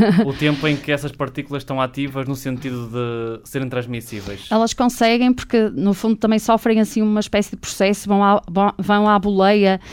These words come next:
Speaker 1: dessas pequenas, eh, desses pequenos aerossóis e sofrem assim uma espécie de processo de desidratação que as torna mais leves e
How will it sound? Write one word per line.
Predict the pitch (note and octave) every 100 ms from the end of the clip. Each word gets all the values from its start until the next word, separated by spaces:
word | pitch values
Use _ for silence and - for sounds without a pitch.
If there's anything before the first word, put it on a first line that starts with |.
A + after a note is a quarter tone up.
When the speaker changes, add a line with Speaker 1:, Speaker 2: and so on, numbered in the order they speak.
| - -
Speaker 1:
dessas | G3+ G3 G3+ C3+
pequenas, | - G3 G3 F#3+ - -
eh, | F#3+ F#3+ F#3 F#3 F3+ - - -
desses | F#3 G3
pequenos | - G3+ F3+ F#3+
aerossóis | G3 G3 F#3 - G#3+ B3 B3+ - - - -
e | G3
sofrem | G#3 G3+ G#3+
assim | G#3 G#3+
uma | G3+
espécie | - A3 G3+ -
de |
processo | - - G#3+ G3+ -
de | F3
desidratação | F#3 G#3+ G3 G#3 G#3 G#3 - G#3 F#3+ F#3
que | G3
as | -
torna | G#3 F#3+ F#3
mais | F3+ F#3 D#3
leves | F#3 F#3+ A3 F#3+
e | G3